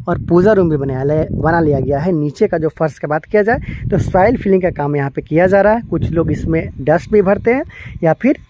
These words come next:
बालू भी भरते हैं अपने budget के अनुसार। बालू और dust थोड़ा महंगा होता है, यहाँ पे आसानी के साथ मिट्टी मिल जाता है, इसलिए यहाँ पे मिट्टी भराई का काम चल रहा है। इसके बाद brick का soiling किया जाएगा और उसके बाद में ढलाई के साथ फर्श को बनाया जाएगा। उसके बाद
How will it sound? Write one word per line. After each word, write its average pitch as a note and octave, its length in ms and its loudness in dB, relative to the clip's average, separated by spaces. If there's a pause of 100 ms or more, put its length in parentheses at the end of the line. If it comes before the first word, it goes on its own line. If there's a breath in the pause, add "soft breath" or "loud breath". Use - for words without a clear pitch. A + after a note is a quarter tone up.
बालू D3+ 360 4
भी F#3+ 120 4
भरते D#3 300 -2
हैं E3 40 4
अपने D3 180 -2
budget C3+ 300 -2
के F#3 100 -2
अनुसार। G#3+ 280 0 (100)
बालू C#3 280 0
और E3+ 160 -2
dust D3 260 -2
थोड़ा D#3+ 120 -4
महंगा C#3 300 -2
होता G#3+ 280 2
है, C#4+ 80 4 (400 loud breath)
यहाँ D3+ 140 2
पे - 100 -4
आसानी G#3 380 0
के A#3 80 0
साथ G#3+ 220 -2
मिट्टी G#3 240 2
मिल A3 160 4
जाता A3+ 280 0
है, D4 100 -2 (200)
इसलिए D3 300 0
यहाँ C3+ 180 -2
पे C3+ 60 -6
मिट्टी C3 320 0
भराई C3 260 -4
का B2 80 -8
काम G3+ 280 -2 (340 loud breath)
चल F3 160 2
रहा F#3 80 4
है। F#3 60 6
इसके - 200 -4
बाद E3 240 0 (120)
brick C#3 240 -2
का D3 80 0
soiling F#3+ 360 2
किया A3+ 160 2
जाएगा A#3 300 2 (260)
और C#3+ 100 -2
उसके C#3+ 200 -6
बाद C#3+ 100 2
में C#3 120 0
ढलाई C3 240 -2
के C#3 120 -10
साथ - 300 -10
फर्श C#3 220 -4
को E3 100 -4
बनाया F3 280 2
जाएगा। A3+ 300 2 (320 loud breath)
उसके D#3 240 -6
बाद D3 120 -4